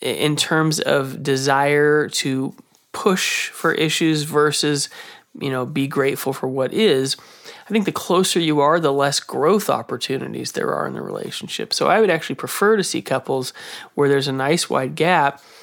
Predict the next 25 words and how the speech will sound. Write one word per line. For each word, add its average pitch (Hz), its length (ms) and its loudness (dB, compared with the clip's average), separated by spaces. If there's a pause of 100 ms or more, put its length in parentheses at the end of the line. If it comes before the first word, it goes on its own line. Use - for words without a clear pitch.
(180)
so - 140 0
that - 220 2 (240)
each 226 340 2
person 165 580 0
is 139 200 -2
being 139 260 -2
forced - 1000 0 (560)
by 143 500 2 (280)
interacting 165 520 4
with 131 120 -2
each 123 140 -4
other 135 180 -2
constantly 135 720 -4 (460)
to 170 360 0 (200)
ask 175 300 0
themselves 131 520 -2
difficult 143 460 -6
questions 151 500 0
like, 143 240 -2 (460)
"Should - 480 2
I 175 160 4
be 156 160 -2
pushing 139 440 -2
more?" 135 440 -6 (300)
Or, 151 360 2